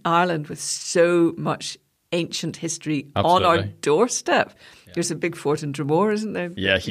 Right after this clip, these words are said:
Speaker 2: huge.
Speaker 1: can just,
Speaker 2: <laughs>
Speaker 1: just walk up to, you know. There are no, um,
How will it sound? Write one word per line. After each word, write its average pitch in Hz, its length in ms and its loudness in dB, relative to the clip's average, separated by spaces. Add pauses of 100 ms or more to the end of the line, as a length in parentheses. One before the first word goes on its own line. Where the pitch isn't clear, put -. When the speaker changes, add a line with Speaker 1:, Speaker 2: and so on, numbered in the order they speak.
Speaker 2:
huge. 165 260 -2
Speaker 1:
can 180 180 2
just, - 200 0
Speaker 2:
<laughs> 160 140 0
Speaker 1:
just 185 260 0
walk 160 300 2
up 196 200 0
to, 233 140 -2
you 196 200 -2
know. 190 200 0 (320)
There 175 120 -2
are 175 60 -2
no, 170 360 -2
um, 156 360 -6